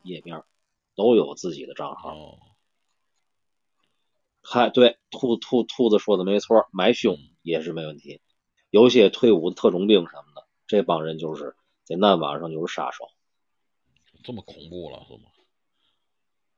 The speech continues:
Speaker 1: 呃，除了中国吧，
Speaker 2: 嗯。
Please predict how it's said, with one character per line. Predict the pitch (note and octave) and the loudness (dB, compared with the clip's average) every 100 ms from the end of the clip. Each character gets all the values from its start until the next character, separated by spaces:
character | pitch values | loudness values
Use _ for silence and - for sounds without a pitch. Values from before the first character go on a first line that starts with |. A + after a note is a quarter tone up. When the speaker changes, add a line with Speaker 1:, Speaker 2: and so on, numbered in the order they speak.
| _ _ _ _ _ G#2 | _ _ _ _ _ -4
Speaker 1:
呃， | G2+ G2+ G2+ - _ _ - | 0 4 2 2 _ _ -10
除 | - - A#2+ | -4 4 8
了 | A#2 | 8
中 | A2 F#2+ | 6 -2
国 | F#2 A2+ D3+ | 4 6 6
吧， | A#2 F2 | 4 -2
Speaker 2:
嗯。 | D2+ | -20